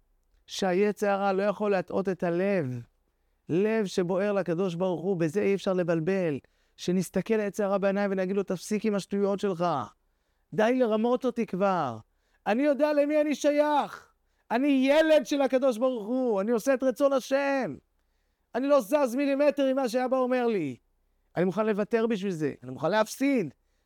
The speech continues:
אני מוכן להקריב את כל הפיתויים וכל ההנאות שבעולם. לא אכפת לי מחברים, לא אכפת לי ממסיבות, לא אכפת לי מכל שטויות אחרות. אני עם הקדוש ברוך הוא ישר ונאמן."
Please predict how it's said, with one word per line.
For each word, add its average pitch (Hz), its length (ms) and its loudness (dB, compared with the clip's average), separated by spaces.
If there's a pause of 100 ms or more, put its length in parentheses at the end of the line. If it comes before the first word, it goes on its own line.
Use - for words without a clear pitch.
(100)
אני 208 60 -6
מוכן 262 200 0
להקריב 269 400 -2
את - 80 -4
כל 294 180 0
הפיתויים 294 480 0
וכל 285 240 0
ההנאות 277 320 -2
שבעולם. 233 640 -2 (480)
לא 220 120 -2
אכפת 226 220 -2
לי 262 40 2
מחברים, 247 720 0 (340)
לא 202 120 0
אכפת 226 200 0
לי 254 60 0
ממסיבות, 240 640 0
לא 254 80 0
אכפת 269 120 0
לי 302 100 0
מכל 320 260 2
שטויות 311 380 0
אחרות. 247 480 -2 (460)
אני 190 200 0
עם 208 80 2
הקדוש 185 300 0
ברוך 185 200 0
הוא 208 140 0
ישר 190 400 0
ונאמן." 185 600 -2